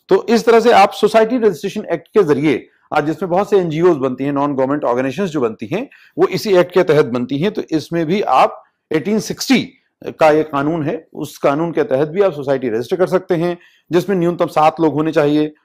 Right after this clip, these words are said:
और ये सात लोग, अ, अलग-अलग दायित्व का इनका वितरण हो जाता है। रजिस्ट्रेशन रजिस्ट्रार के यहाँ होता है,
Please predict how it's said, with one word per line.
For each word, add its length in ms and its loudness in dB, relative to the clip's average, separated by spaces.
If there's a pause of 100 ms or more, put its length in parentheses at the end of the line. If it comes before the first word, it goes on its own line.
(680)
और 240 4
ये 140 4
सात 320 2
लोग, 340 0 (760)
अ, 440 2
अलग-अलग 360 2
दायित्व 320 0
का 180 2
इनका 220 -4
वितरण 240 -2
हो 120 -2
जाता 280 2
है। 160 2
रजिस्ट्रेशन 440 -6
रजिस्ट्रार 320 -2
के 100 -4
यहाँ 100 -2
होता 260 2
है, 120 -4